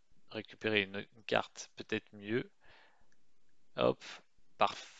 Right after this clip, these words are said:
ah, je vais pas pouvoir cristalliser. Euh, bon, on va la replacer, hein, sur le dessus de la pioche. C'est pas forcément de chance, mais bon.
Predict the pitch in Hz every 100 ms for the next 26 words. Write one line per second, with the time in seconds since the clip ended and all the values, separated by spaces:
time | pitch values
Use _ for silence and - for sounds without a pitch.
0 | - - - - - - - - - -
1 | - - - - - - - - - -
2 | - - - - - - - - - -
3 | - - - - - - 90 98 - 107
4 | 101 - 110 - 113 101 98 117 - _
5 | - - - - - - 101 80 - -
6 | - - - - - - - - - -
7 | - - - - - - 98 98 110 95
8 | - 95 - 117 113 - - - - -
9 | - - - - - - - - 107 107
10 | - 104 113 107 104 - 107 - - 98
11 | 92